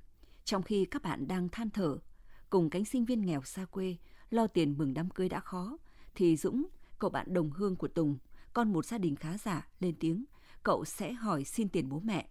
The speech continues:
để giúp Tùng." Đồng ý cho Tùng và Đức lấy nhau,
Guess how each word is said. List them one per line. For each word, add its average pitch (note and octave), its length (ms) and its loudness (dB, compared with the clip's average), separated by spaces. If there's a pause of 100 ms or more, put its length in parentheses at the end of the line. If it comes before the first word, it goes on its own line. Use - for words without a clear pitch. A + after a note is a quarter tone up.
(160)
để D3 120 2
giúp - 220 -4
Tùng." C#3+ 200 0 (720)
Đồng F3+ 200 6
ý F#3 300 4
cho G#3+ 140 0
Tùng D#3 300 4
và D3 100 -2
Đức A3+ 180 -2
lấy E3+ 120 2
nhau, F3+ 340 0